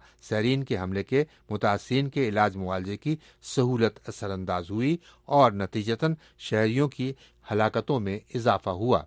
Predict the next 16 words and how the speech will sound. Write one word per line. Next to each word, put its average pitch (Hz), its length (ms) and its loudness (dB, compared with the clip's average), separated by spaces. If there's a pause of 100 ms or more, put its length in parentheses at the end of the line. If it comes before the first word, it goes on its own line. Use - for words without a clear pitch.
(160)
اس 156 140 -4
کے 190 140 8
علاوہ 131 360 10
کمیشن 127 400 2
نے 113 80 4
بتایا 104 440 8
کہ 160 80 0
کم 127 200 2
سے 113 160 -4
کم 113 200 2
تین 131 280 2
مقامات 101 520 4
پر، 156 120 6 (380)
یعنی 113 420 4
ادلب، 107 300 4 (200)
خاما 117 520 4